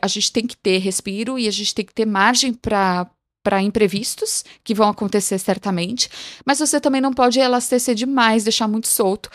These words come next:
porque senão você vai procrastinar, com certeza, e aí vai chegar já o Natal do ano que vem e você não vai ter realizado nada. Caixinha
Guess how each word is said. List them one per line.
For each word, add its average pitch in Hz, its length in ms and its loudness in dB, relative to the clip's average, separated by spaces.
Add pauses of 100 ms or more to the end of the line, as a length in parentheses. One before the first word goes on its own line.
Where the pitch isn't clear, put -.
(240)
porque 277 200 -2
senão 269 300 0
você 254 220 0
vai 220 400 2
procrastinar, 214 840 -2 (120)
com 214 180 -2
certeza, 208 560 0 (260)
e 214 60 2
aí 208 60 8
vai 262 100 4
chegar 247 380 2
já 233 120 2
o 254 60 0
Natal 277 540 2
do 302 80 -2
ano 302 120 0
que 262 120 -2
vem 233 220 4
e - 20 -8
você 233 340 -2 (260)
não 220 140 0
vai 220 140 0
ter 196 100 -6
realizado 196 540 0
nada. - 240 -6 (720)
Caixinha - 480 2